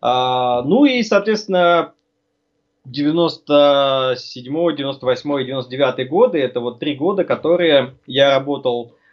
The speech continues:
а, в разных, в разных компьютерных фирмах, так или иначе, там, а, сисадминил немножко. Всё это было, а, скажем так, работу мне найти было вообще совершенно не проблема, потому что я знал в компьютерах, а никто не знал. А компьютеры внезапно появились там почти везде.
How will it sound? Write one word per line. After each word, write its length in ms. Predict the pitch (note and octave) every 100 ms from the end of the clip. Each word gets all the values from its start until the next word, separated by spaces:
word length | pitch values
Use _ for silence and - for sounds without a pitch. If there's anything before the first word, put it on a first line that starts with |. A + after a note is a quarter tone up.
| _ _
а, 600 | A#2+ A#2+ A#2+ A#2 A#2 A2+ - _ _ _
в 60 | B2
разных, 380 | D3 B2 B2 -
в 320 | D3 C3+ A#2+
разных 380 | D3 C3+ B2+ -
компьютерных 540 | C3 C3+ B2+ B2 C3+
фирмах, 340 | F3+ C#4 A#3+ -
так 180 | D3 D3
или 80 | C#3+
иначе, 280 | C3 B2+
там, 300 | A#2 A2 A2+
а, 260 | A2 A2+ B2
сисадминил 540 | - C#3+ D#3+ A#3 A3
немножко. 600 | F#3 F3 D#3+ - C#3 C3 - - - _
Всё 200 | - A3+
это 480 | A#3 F#3+ E3+ D3+ - -
было, 580 | F3 G3 F#3 E3+ D3 - _ _ _ _
а, 680 | B2 B2 B2+ B2 A#2+ A#2+ A2+ _ _ _ _ _ _
скажем 280 | - G3+ G3+
так, 160 | F#3+ D3+
работу 280 | E3 F#3 F3+
мне 120 | F3
найти 200 | E3+ F3
было 180 | D3+ C#3+
вообще 240 | D3 D3+ B2+
совершенно 340 | C#3 C3 B2
не 120 | A#2+
проблема, 600 | C3 C#3+ F#3 A#3+ D3 A#2 - - _
потому 220 | D3 D#3+
что 120 | D3 D#3
я 180 | D3 D3
знал 180 | G3+
в 40 | G#3
компьютерах, 480 | F3 D#3+ C#3 A#2+ A2+
а 200 | B2+ B2
никто 220 | C3 C#3+
не 100 | E3
знал. 280 | B2+ B2 G#2+
А 40 | A2+
компьютеры 380 | C#3+ F3 G#3+ D#3
внезапно 440 | C#3 C3+ F3 D#3+
появились 400 | B2 B2+ C#3 D#3+
там 160 | - C3+
почти 280 | B2 - C3
везде. 520 | C3 B2 A2+ G#2 -